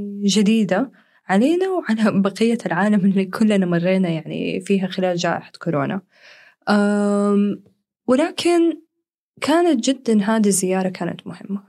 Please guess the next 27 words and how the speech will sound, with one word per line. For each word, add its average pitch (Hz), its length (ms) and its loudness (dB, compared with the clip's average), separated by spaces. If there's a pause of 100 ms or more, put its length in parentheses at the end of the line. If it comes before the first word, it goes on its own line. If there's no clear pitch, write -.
زيارته 190 800 0
ل-، 208 460 -4
للفنانين، 185 600 0
وهذه 240 200 2
سهلت 240 480 0
علينا 220 300 2
كثير 254 520 0 (440)
لمن 196 200 4
إحنا 214 220 -2
خلاص 190 360 -2
كل 196 180 0
واحد، 185 320 -4 (360)
آه، 190 160 -2
يعني، - 540 -6 (560)
يعني 180 240 -2
زي 185 260 0 (360)
ما 202 200 2
قدر 196 360 2
يسافر، 185 720 0 (720)
آم، 185 920 -2 (180)
قدرنا 233 360 2
إنه 196 200 4
إحنا 233 260 0
نرجع 208 540 2
لمدوناتنا 175 1400 0
والنوتس 180 1120 0
والتفاصيل 180 1300 -2